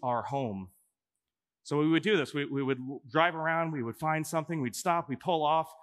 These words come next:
and we would just be hunting for that thing that we were hoping for,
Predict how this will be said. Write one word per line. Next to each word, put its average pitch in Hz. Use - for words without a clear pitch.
and 143
we 151
would 147
just 143
be 156
hunting 151
for 127
that 117
thing 139
that 120
we 117
were 107
hoping 104
for, 90